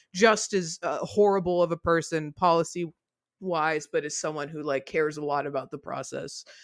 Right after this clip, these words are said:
Um, but I think it has undermined their ability to, to legislate in some respects and to successfully pass their agenda.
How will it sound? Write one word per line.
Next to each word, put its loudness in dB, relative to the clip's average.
Um, 6
but 4
I 10
think 2
it 4
has 8
undermined -2
their 2
ability 0
to, -2
to -4
legislate 0
in -4
some -2
respects -4
and -10
to -2
successfully 2
pass 2
their -2
agenda. -8